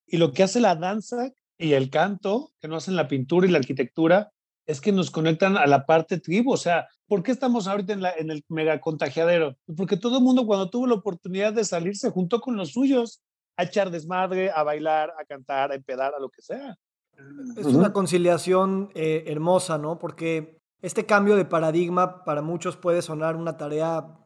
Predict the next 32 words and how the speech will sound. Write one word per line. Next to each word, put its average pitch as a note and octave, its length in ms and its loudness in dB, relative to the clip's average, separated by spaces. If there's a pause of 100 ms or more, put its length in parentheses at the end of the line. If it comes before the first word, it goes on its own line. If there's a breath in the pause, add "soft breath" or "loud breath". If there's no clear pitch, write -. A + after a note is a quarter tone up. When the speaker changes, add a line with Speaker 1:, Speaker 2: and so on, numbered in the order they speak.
Speaker 2:
demasiado E3 560 -2
grande, F3+ 540 0
demasiado D#3+ 420 -8
intimidadora, D#3 680 -4
demasiado D3+ 480 -8
compleja, D#3+ 760 -8 (540 soft breath)
demasiado E3 480 2
frustrante, F#3 880 -2 (340)
y D#3+ 80 -8
al E3+ 100 -2
mismo G#3+ 300 -2
tiempo A3+ 480 2
el E3 160 0
llamado G#3 520 2
es, G#3 440 0 (240)
por F#3 140 -8
un F#3 80 0
lado, F#3+ 180 6
esta G3 160 -2
experiencia G#3 960 2
que D#3 140 -6
venimos E3+ 600 -4 (200)
cultivando E3+ 480 -2
a E3+ 80 0
través E3+ 200 -2
de F3 60 -4
tus D#3 140 -16
palabras E3+ 420 2
que D#3 100 -12
nos C#3+ 300 -14
llevas D#3+ 260 -4
ofreciendo, E3 800 -6